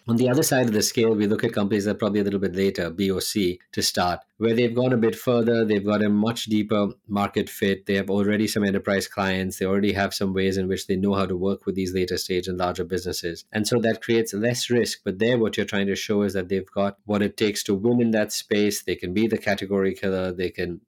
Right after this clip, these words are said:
they have the team that knows how to scale, or they can surround themselves with the right people,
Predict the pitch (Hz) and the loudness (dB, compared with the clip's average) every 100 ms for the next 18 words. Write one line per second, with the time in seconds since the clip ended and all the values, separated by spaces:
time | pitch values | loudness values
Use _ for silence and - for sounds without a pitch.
0 | _ 95 98 92 90 - 113 107 95 98 | _ -2 -2 -2 -4 0 2 2 0 -2
1 | 90 87 82 - - 110 110 101 90 92 | -2 -4 -4 -8 0 2 2 2 -2 -4
2 | 82 92 95 110 113 104 107 107 101 98 | -4 0 0 2 0 0 -2 -2 -2 -2
3 | 101 98 - 101 98 98 | 0 -2 -2 -4 -2 -6